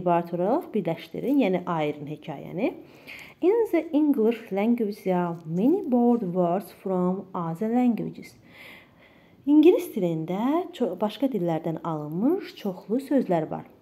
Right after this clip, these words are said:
For example, kindergarten is a German word. Məsələn, uşaq bağçası alman sözüdür. It means children garden. Onun mənası uşaq bağçasıdır.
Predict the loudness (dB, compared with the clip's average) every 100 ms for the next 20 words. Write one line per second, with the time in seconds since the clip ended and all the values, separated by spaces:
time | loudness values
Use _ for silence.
0 | -20 0 4 4 4 0 -2 -4 -12 -2
1 | 0 2 2 0 -10 -16 -20 _ _ _
2 | _ _ -2 0 -2 -4 -6 -12 -18 2
3 | 6 6 4 0 -4 -8 -12 -2 -2 0
4 | -4 -2 -2 -2 -2 -4 -4 -8 -8 -10
5 | -8 -6 -2 0 0 0 -2 -4 -6 -4
6 | -4 -4 -10 -20 -14 -12 -8 -4 -2 -2
7 | -8 -4 -2 0 2 2 2 0 -2 -6
8 | -14 _ _ 0 2 2 0 -2 -6 -8
9 | -6 -4 -4 -8 -10 -10 -6 -6 -6 -10
10 | -10 -8 -8